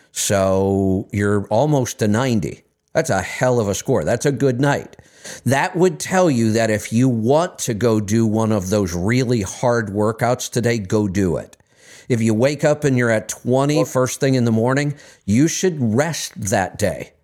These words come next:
Speaker 1: You should do things that are less physically exert-, exerting and give your body a break. That's, that's the most important way we use that number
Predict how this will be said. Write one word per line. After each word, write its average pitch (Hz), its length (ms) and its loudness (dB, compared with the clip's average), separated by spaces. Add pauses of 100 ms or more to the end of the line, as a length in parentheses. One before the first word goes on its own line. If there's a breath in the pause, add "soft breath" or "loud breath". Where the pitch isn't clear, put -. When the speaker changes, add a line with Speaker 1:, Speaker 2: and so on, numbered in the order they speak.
Speaker 1:
You 120 180 2
should 107 260 -6
do 131 160 2
things 135 380 0
that 110 200 0
are 104 140 0
less 107 560 0
physically 117 840 0
exert-, 104 640 -2
exerting 110 560 -2
and 104 240 0
give 98 160 -2
your 104 140 0
body 95 320 0
a 92 40 0
break. 92 500 -2 (280 loud breath)
That's, 135 300 -2
that's 160 400 -2
the 131 160 0
most 120 380 0
important 104 520 0
way 101 180 2
we 92 140 0
use 95 300 2
that 98 220 0
number 101 540 0